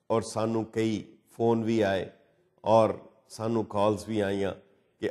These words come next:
ਅਸੀਂ ਉਸ ਵਿਸ਼ੇ ਨੂੰ ਹੋਰ ਅੱਗੇ ਤੋਰੀਏ। ਪੂਰੀ ਰਹਿਤ ਮਰਿਆਦਾ ਬਹੁਤ ਲੰਬਾ, ਇੱਕ ਇੱਕ ਲਫ਼ਜ਼ ਦੀ ਅਗਰ ਵਿਆਖਿਆ ਕਰਨ ਲੱਗੀਏ ਤਾਂ ਸ਼ਾਇਦ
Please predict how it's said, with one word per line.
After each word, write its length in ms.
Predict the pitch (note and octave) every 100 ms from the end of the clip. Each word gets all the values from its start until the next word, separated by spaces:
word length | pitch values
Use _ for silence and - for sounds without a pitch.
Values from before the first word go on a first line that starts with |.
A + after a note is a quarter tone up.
| -
ਅਸੀਂ 260 | B2 C3 B2+ -
ਉਸ 200 | C3+ G#2
ਵਿਸ਼ੇ 360 | A2 A2+ C#3 A2+
ਨੂੰ 200 | G2 - _ _ _ -
ਹੋਰ 260 | B2+ D#3 D#3
ਅੱਗੇ 240 | A2+ G#2 A2
ਤੋਰੀਏ। 440 | G#2 F2 D2+ - - _ _ _ _ _ _ _ _ _ _ _ _ _ _ _ _ _ _ _ -
ਪੂਰੀ 300 | D3+ F#3 F#3
ਰਹਿਤ 340 | E3 D3+ -
ਮਰਿਆਦਾ 640 | C#3 C3+ B2+ C3 C3 - - _ _ _ _ _ _
ਬਹੁਤ 360 | G2+ B2 C#3+ B2+
ਲੰਬਾ, 600 | A#2+ A2 A#2 A2 - - - _ _ _ -
ਇੱਕ 220 | C#3+ C#3
ਇੱਕ 160 | C3
ਲਫ਼ਜ਼ 380 | G#2+ A#2+ A#2 A#2+
ਦੀ 160 | A2 B2
ਅਗਰ 180 | A2+ A2
ਵਿਆਖਿਆ 440 | A2 A2 - A#2
ਕਰਨ 300 | A2 G#2 A2
ਲੱਗੀਏ 440 | G#2 F#2+ G#2+ G2 - _ _ _ _ _
ਤਾਂ 120 | - A2
ਸ਼ਾਇਦ 480 | - G#2+ G#2 G2+